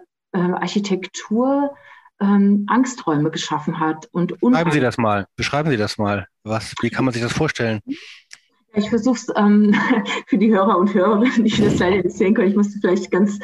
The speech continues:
Speaker 1: ganz kurz, ähm, sagen, ich habe mir dann im Staatsarchiv Hamburg die, die Baupläne des Margaretenhortes, ähm, besorgt und habe denen auch, äh,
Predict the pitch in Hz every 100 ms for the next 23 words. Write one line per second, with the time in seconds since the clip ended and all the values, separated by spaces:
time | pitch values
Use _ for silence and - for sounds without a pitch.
0 | - - 196 196 220 202 - 185 175 180
1 | 190 196 202 202 202 185 185 - 202 208
2 | - 202 196 185 185 - 175 170 196 165
3 | 170 180 156 156 165 165 165 165 165 170
4 | 175 156 175 - 165 156 156 170 165 160
5 | 165 170 160 - 170 - 165 - 156